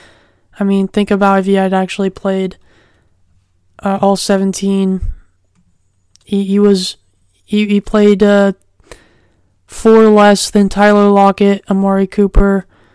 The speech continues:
uh, five less than Jerick McKinnon, although he's a running back, that's pretty good. Uh, Justin Jefferson,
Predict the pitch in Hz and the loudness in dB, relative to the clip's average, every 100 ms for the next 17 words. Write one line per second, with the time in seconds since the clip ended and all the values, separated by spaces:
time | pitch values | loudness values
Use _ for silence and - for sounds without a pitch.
0 | _ _ _ _ _ _ _ _ _ _ | _ _ _ _ _ _ _ _ _ _
1 | _ _ 202 196 190 185 - 196 196 196 | _ _ -4 -2 -2 -4 0 2 2 2
2 | 202 196 - 202 196 190 196 196 - 196 | 2 0 0 -2 0 2 2 0 -2 -6
3 | - 196 196 190 185 185 185 185 185 185 | -2 -2 0 -2 -4 -4 -4 -4 -4 -6
4 | 180 180 190 180 - 185 190 185 - - | -8 -8 -10 -12 -10 -6 -6 -6 -12 -20
5 | - _ _ _ _ _ - 196 190 190 | -20 _ _ _ _ _ -4 0 2 0
6 | 190 180 - 208 - 208 190 - 202 196 | 0 -4 0 0 2 0 0 0 -2 0
7 | 196 - 202 196 196 196 | -4 -4 -2 -2 -2 -4